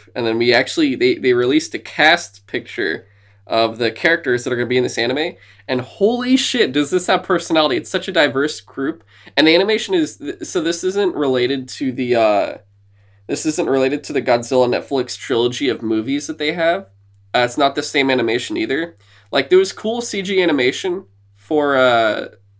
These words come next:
the ones we watched, but this one is a lot different. Uh, whereas the cast, at least the concept art for them, look a lot more, what would you say, James? Like, two D?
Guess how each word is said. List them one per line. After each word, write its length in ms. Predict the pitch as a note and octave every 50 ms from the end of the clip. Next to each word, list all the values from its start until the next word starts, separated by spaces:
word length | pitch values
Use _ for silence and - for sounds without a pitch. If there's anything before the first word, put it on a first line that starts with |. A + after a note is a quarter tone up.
| _ _ _
the 60 | C#3
ones 240 | C3 C3 C#3+ C#3+ -
we 80 | C3+
watched, 340 | A2+ A2+ A2 A#2 D3+ - -
but 220 | - B2+ A#2 - -
this 200 | C3 B2+ - -
one 140 | E3 D3
is 100 | C3 B2
a 60 | C3 A2+
lot 460 | A2 A2+ A2 A2+ B2 - - - -
different. 440 | A2 G#2 - - B2+ D3 D#3 - - _ _ _ _ _ _ _ _ _ _ _ _
Uh, 220 | _ A#2+ A#2 A#2 A2+
whereas 300 | A#2 B2+ B2+ B2+ B2+ -
the 80 | C3
cast, 320 | B2+ - B2 B2+ C3+ - -
at 40 | D#3
least 200 | D3+ D3+ D3+ -
the 60 | C3
concept 420 | - - C3 C3 C3 - - -
art 180 | B2 F#2+ - -
for 80 | -
them, 260 | A2+ G#2+ G2+ G#2 - - _ _ _ _ _
look 180 | - C3 C3
a 40 | C#3
lot 200 | C3 C3 B2 -
more, 720 | B2+ C3 B2+ B2 A#2 A2 G#2+ F2+ E2 D2+ C2+ C#2+ D2+ - -
what 100 | - G3+
would 80 | A3+ -
you 60 | D3+
say, 140 | - - C#3+
James? 240 | - - - -
Like, 80 | - -
two 180 | - - E3+ D3+
D? 240 | C#3+ C#3+ - -